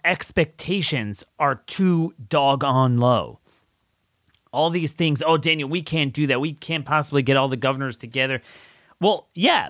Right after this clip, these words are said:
because we don't fight for it. We don't fight for it. And, and again,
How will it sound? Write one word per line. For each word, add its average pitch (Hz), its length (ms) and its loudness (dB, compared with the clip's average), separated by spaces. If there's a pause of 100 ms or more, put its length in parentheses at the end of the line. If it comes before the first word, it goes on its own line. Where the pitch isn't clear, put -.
because 160 260 0
we 175 80 2
don't 175 200 2
fight 254 240 2
for 104 200 -10
it. - 200 -20 (140)
We 170 180 2
don't 156 360 2
fight 247 220 2
for 156 160 2
it. - 80 0
And, 190 180 0
and 214 140 2
again, 214 380 2